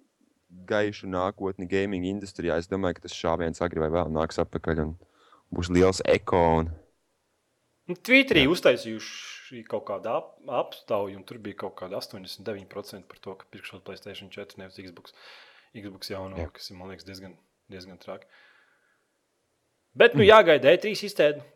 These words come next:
Speaker 2: izstāde kā tāda. Expo.
Speaker 1: Tur būs uzlabojumi.
Speaker 2: Nu, labi, viņi parādīs spēles. Pirmkārt, es domāju, ka tās būs Kinect spēles. Pirmkārt, viņi noteikti rādīs, noteikti, ka rādīs, ka visās kaut kādas features,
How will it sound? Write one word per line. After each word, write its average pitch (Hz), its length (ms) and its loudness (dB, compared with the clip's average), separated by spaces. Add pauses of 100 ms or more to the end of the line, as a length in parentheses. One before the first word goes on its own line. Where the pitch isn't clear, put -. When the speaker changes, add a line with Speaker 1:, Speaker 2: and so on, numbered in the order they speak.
Speaker 2:
izstāde 127 480 -2
kā 104 160 -6
tāda. 120 380 -2 (1400)
Expo. 165 500 2 (280)
Speaker 1:
Tur 85 120 -4
būs 80 240 -4
uzlabojumi. 85 640 0
Speaker 2:
Nu, 254 160 6 (240)
labi, 320 240 10
viņi 214 160 4
parādīs 170 400 10
spēles. 190 320 10
Pirmkārt, 143 340 0
es 110 100 -10
domāju, 131 360 -2
ka - 140 -20
tās 117 180 0
būs 113 280 -12
Kinect 165 360 -4
spēles. 151 540 4 (640)
Pirmkārt, 117 360 -8
viņi 104 240 -12 (1000)
noteikti 135 440 4
rādīs, 127 480 4 (640)
noteikti, 143 300 -2
ka 127 160 0
rādīs, 135 320 2
ka - 80 -8
visās 127 240 -2
kaut 120 160 -4
kādas - 160 -8
features, 196 580 0